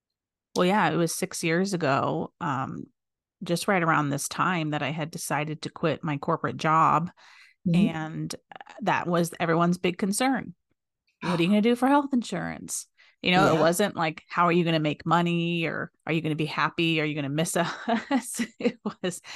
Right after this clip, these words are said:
Speaker 1: "What are you gonna do about health insurance?" That was the big thing that everyone was concerned about because I was stepping away from a corporate position.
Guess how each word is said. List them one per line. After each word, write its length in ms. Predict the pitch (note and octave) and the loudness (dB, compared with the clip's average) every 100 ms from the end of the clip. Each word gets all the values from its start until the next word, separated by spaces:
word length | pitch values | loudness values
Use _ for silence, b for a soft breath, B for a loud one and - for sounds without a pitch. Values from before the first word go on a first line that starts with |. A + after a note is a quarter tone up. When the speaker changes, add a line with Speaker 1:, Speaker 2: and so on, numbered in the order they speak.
| B B | B B
Speaker 1:
"What 220 | - F3+ G3+ | 0 4 6
are 20 | |
you 80 | B3 | 6
gonna 120 | A3+ | 6
do 100 | A#3 | 4
about 200 | A#3 A#3 | 4 2
health 260 | A3+ A#3+ B3 | 2 -2 0
insurance?" 640 | F#3+ F3 - - - - - | -4 -4 -8 -10 -12 -14 -2
That 260 | D3+ B2+ - | -2 -2 0
was 180 | G#3 G#3 | 0 2
the 100 | G3+ | 0
big 300 | F#3 G#3 - | 2 2 0
thing 200 | A3+ A#3+ | -2 0
that 120 | E3+ | 0
everyone 340 | C3+ D#3+ F3+ F#3 | 0 -2 -4 -4
was 120 | F3+ | -6
concerned 460 | - F3+ G3 G3 F#3+ | -4 -4 -2 -2 0
about 300 | D#3+ D#3+ E3 | 2 2 0
because 280 | D#3+ E3 | -4 -4
I 100 | D#3+ | -4
was 120 | D3 C#3+ | -4 -4
stepping 340 | - D#3 D#3 | -6 -6 -6
away 200 | D3+ C#3+ | -6 -6
from 160 | D3 D3 | -6 -6
a 40 | |
corporate 380 | - C#3+ - - | -4 -4 -4 -6
position. 480 | - - - - | -8 -6 -8 -10